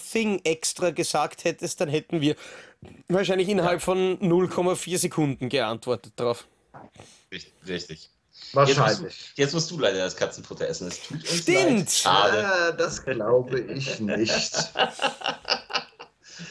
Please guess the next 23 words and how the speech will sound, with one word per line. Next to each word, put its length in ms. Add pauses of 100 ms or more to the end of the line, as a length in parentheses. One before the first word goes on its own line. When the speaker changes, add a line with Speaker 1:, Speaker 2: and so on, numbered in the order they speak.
(180)
Speaker 3:
Aber 200
wir 60
Speaker 2:
Ja. 260
Speaker 3:
haben 160
ja 160
noch 240
ein 160
paar 200
Fragen. 460
Es 160
kann 160
ja 100
noch 180
viel 240
passieren. 1200 (400)
Speaker 2:
Ja, 140
dann 120
bin 100
Speaker 3:
Denn 140
Speaker 2:
ich 80
gespannt. 300
Speaker 3:
Frage 640
Nummer 440